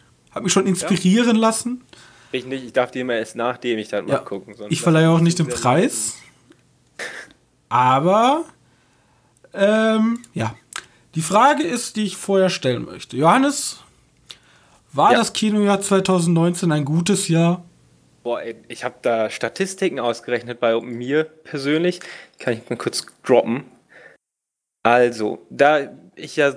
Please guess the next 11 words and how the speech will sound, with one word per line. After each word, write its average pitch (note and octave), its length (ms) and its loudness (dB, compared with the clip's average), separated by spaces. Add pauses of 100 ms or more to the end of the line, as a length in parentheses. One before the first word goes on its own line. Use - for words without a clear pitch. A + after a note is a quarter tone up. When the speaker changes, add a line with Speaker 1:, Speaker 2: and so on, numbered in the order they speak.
(180)
Speaker 2:
auch C3 100 -4
so - 80 -10
eine C3 120 -2
Liste C#3 280 -6
führe, A#2+ 340 -6
wo B2 140 0
ich A#2 80 0
die A#2 100 -14
ganzen B2 220 -2
Filme A2+ 280 -2
aufschreibe, - 1200 -2